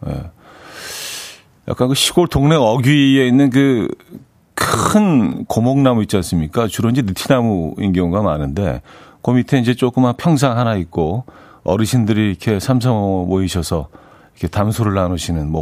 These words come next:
그런 공간? 이었으면 참 좋겠다는 생각을 늘 하긴 하는데, 예. <laughs> 아, 김동희님, "공감해주면서 재미있게 위로가 된다.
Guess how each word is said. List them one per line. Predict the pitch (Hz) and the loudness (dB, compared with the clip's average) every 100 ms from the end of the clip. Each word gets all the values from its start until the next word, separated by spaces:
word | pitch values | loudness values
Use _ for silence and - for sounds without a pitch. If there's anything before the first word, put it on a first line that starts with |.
| - | -2
그런 | 104 120 | 0 0
공간? | 104 95 87 117 127 _ _ _ _ _ _ _ _ _ _ | 0 0 0 -2 -4 _ _ _ _ _ _ _ _ _ _
이었으면 | 90 127 135 - 165 147 | 0 2 2 2 2 2
참 | - 170 | 2 2
좋겠다는 | - 131 170 - 147 143 139 | 0 0 0 2 2 4 4
생각을 | 135 123 127 117 | 4 2 2 2
늘 | 113 | 2
하긴 | 127 117 | 2 0
하는데, | 113 110 95 71 - - - 110 | 0 -2 -4 -6 -10 -20 -20 -10
예. | 76 76 76 - - | -6 -6 -6 -10 -8
<laughs> | 85 - - - - 78 - - - - - - - - - - - - - - - - _ - | -8 -8 -20 -20 -8 -6 -6 -16 -14 -12 -10 -10 -10 -10 -12 -16 -20 -20 -20 -20 -20 -20 _ -2
아, | 101 107 107 107 104 110 110 | 0 0 0 0 0 -2 0
김동희님, | 151 165 151 156 143 117 | 0 2 4 4 2 2
"공감해주면서 | 143 170 165 180 165 180 165 160 170 160 147 | 2 2 2 4 4 4 4 2 4 4 2
재미있게 | 160 143 170 165 131 170 160 | 2 2 2 0 2 2 4
위로가 | 123 147 143 135 | 4 4 2 2
된다. | 117 107 113 107 78 69 | 2 2 2 2 0 -2